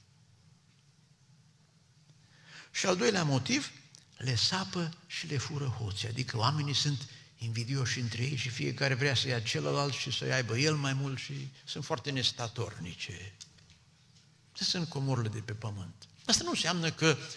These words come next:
nu trebuie să avem cele necesare, dar vă spun îndată ce înțeleg eu din Evanghelie. În schimb, cele de sus, cele din veacul viitor, din cer, sunt lipsite de aceste neplăceri.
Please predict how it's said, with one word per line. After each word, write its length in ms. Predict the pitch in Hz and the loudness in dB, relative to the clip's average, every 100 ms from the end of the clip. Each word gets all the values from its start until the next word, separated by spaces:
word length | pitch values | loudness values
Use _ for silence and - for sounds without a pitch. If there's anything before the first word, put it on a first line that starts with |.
| - | -10
nu 220 | 151 143 | -4 -2
trebuie 280 | 131 127 113 | -2 0 0
să 120 | 110 | 0
avem 220 | 110 113 | 0 0
cele 220 | 110 110 104 | 0 0 -2
necesare, 540 | 101 101 101 120 117 | -2 0 2 2 0
dar 400 | 98 120 - - - - - - | 2 0 0 -10 -20 -20 -20 -4
vă 100 | 147 | -2
spun 260 | - 160 | 0 -2
îndată 460 | 151 117 92 - 98 | 0 0 -2 -6 -8
ce 300 | - 117 - - - _ | -6 -6 -8 -14 -20 _
înțeleg 460 | - 113 127 123 | -2 0 0 0
eu 60 | 113 | 0
din 160 | 113 113 | 0 2
Evanghelie. 600 | 107 110 104 113 - - - - - - - - | 2 2 0 -8 -14 -20 -20 -18 -16 -12 -12 0
În 140 | - 202 | 6 8
schimb, 320 | - 294 262 | 10 8 8
cele 280 | - 247 262 | 6 6 6
de 140 | 233 | 4
sus, 420 | - - 117 123 | 2 2 0 2
cele 300 | - - 165 | 0 0 0
din 180 | 165 160 | 2 2
veacul 300 | 139 143 160 | 2 2 0
viitor, 440 | 147 160 - 101 | 0 0 0 0
din 240 | 101 135 180 | 0 2 4
cer, 320 | - 92 98 156 202 - - - - | 4 2 0 -6 -10 -16 -20 -20 -20
sunt 500 | - - 359 320 - - - | -2 0 2 0 -6 -10 -10
lipsite 580 | - 185 185 - 190 214 | -2 0 8 8 8 2
de 140 | 156 | 2
aceste 640 | 151 - 196 - 165 147 - - - - - - - - | 2 2 2 2 2 2 -2 -14 -20 -20 -20 -20 -20 2
neplăceri. 880 | 117 120 123 113 117 98 107 - | 4 4 4 4 4 2 0 -8